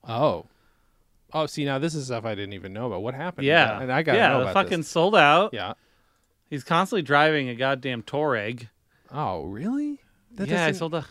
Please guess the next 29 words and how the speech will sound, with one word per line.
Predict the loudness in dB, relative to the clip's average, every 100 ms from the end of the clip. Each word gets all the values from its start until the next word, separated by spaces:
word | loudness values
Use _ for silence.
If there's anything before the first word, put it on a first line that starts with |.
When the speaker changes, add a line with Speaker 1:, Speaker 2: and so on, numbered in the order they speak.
| -14
Speaker 1:
How | -10
does | -6
that | -4 -4
even | -4 -4
<laughs> |
work? | -6 -4 -6 -6 _ -20 _ _ -4
Speaker 2:
<laughs> | -2 6 6 6 _ _ _ _ _ _ _ _ _
It | -10 4
doesn't. | 8 8 6 0
That's | 4 4 6
why | 6
it's | 6 2
a, | -4 _ -10
it's | -10 0
bullshit. | 4 6 4 4 4 4 -12 _ _ _ _ _ -12
Speaker 1:
Do | -6
you | -4
guys | -4 -8
ac- | -10 0
Speaker 2:
They | 2
Speaker 1:
watch | 4
Speaker 2:
C | 4 4
G | 4 2 6
it. | 4 4 -2 -10 -20 _
Speaker 1:
Oh, | -10 -8
yeah. | -8 -10
See, | -12 -12
that's | -10 -10 -14 -20 _ _ -18
dumb. | -16 -16